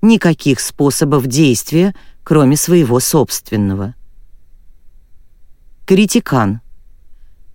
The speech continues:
Во всех и всем находит недостатки. Более того, возникает ощущение, что он только и ищет, чтобы такое покритиковать. Дон Жуан.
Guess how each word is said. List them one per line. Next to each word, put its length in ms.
Во 200
всех 580
и 100
всем 540
находит 760
недостатки. 920
Более 480
того, 420
возникает 680
ощущение, 840
что 300
он 180
только 360
и 260
ищет, 360
чтобы 420
такое 540
покритиковать. 1040
Дон 320
Жуан. 460